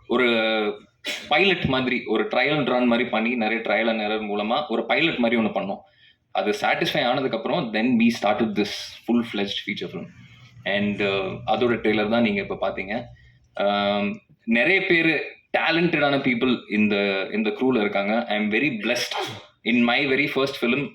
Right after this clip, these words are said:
நிறைய டேலண்டடான டெக்னீஷியன்ஸ், அதாவது இப்ப ராம் டி சந்தர்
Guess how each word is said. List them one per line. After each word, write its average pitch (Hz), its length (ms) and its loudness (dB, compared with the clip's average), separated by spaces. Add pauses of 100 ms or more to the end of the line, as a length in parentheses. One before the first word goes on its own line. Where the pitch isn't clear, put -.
நிறைய 123 380 -2
டேலண்டடான 123 600 -2
டெக்னீஷியன்ஸ், 101 500 -6
அதாவது 104 320 0
இப்ப 101 240 -2
ராம் 110 260 0
டி 107 180 0
சந்தர் 101 260 -4